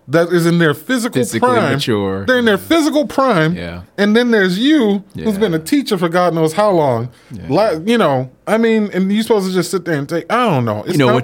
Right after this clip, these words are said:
Speaker 1: complicated.
Speaker 2: talking about relates to our work, you know, especially when I think about the,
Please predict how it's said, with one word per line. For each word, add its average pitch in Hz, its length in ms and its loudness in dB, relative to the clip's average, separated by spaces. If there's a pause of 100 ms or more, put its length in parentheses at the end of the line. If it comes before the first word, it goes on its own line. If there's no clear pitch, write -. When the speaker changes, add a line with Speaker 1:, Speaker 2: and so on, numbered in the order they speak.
(140)
Speaker 1:
complicated. 123 60 -4
Speaker 2:
talking 127 280 2
about 98 320 -2
relates 92 400 -6
to 101 120 -6
our 90 180 -6
work, 90 460 -6
you 85 60 -8
know, 82 100 -12
especially 85 640 -8
when 82 140 -8
I 82 80 -10
think 87 180 -8
about 82 380 -10
the, 82 340 -14